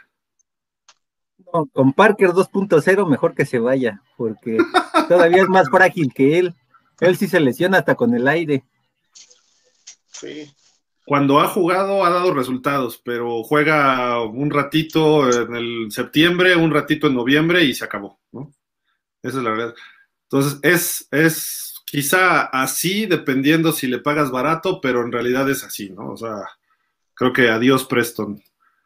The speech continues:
Speaker 3: Luego hay otro receptor. ¿Cómo ves este, Javi? Albert Wilson.
Speaker 1: Ay, es que,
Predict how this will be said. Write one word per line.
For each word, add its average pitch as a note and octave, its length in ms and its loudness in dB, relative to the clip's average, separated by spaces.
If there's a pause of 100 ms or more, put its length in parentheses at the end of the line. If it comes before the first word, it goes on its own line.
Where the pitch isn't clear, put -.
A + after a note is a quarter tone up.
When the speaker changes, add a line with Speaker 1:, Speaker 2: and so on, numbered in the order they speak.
(260)
Speaker 3:
Luego D#3 560 4
hay D3+ 140 4
otro D#3 160 2
receptor. B2+ 680 -2 (1800)
¿Cómo C#3+ 220 0
ves D3 140 2
este, D3 220 0
Javi? C3 380 -2 (500)
Albert C#3 320 0
Wilson. C3 400 -2 (1600)
Speaker 1:
Ay, D#3+ 320 0
es C#3 140 -2
que, B2+ 360 -2